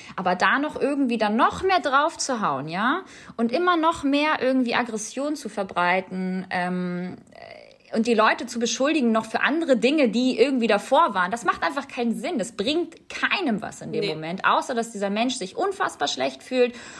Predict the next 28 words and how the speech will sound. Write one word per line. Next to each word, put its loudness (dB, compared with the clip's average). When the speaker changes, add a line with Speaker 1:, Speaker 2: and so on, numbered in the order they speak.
Speaker 1:
und -2
im -2
schlimmsten -2
Fall, 2
um -6
Gottes 0
Willen, 4
Gott 0
bewahre, 2
sich -4
vielleicht 2
noch -2
irgendwas 2
antut, 0
weil 2
es -4
mit -2
dem -2
Druck -2
nicht -4
zurechtkommt. -4
Ähm, 4
Speaker 2:
Ja, 4
oder 4
du, -10
weißt -4
du -6
was, -4